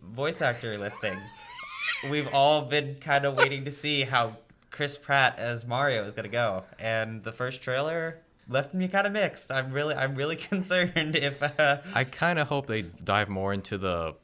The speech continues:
Speaker 2: the Brooklyn-ish voice of
Speaker 1: Oh,
Speaker 2: it, because
Speaker 1: I
Speaker 2: that seems like what he's trying to go for,
Speaker 1: Mm-hmm.
Speaker 2: which is ex-,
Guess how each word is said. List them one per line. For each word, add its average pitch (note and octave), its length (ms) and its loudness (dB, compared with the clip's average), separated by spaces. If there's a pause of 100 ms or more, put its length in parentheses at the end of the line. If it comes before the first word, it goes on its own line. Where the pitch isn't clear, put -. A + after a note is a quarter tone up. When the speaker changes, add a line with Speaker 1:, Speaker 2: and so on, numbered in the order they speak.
(120)
Speaker 2:
the - 100 -8
Brooklyn-ish G2+ 760 -2
voice G2+ 300 -2
of D3+ 220 0
Speaker 1:
Oh, - 60 0
Speaker 2:
it, A2 100 -4
because G2+ 720 -4
Speaker 1:
I - 20 -14
Speaker 2:
that G#2+ 240 -2
seems A2 320 -4
like G2+ 220 0
what G2 180 0
he's G2+ 240 -6
trying G2 460 -4
to G#2+ 80 -6
go G#2+ 260 -2
for, G#2+ 240 -6
Speaker 1:
Mm-hmm. C#3 140 0
Speaker 2:
which - 180 -2
is G2+ 160 -2
ex-, - 340 -6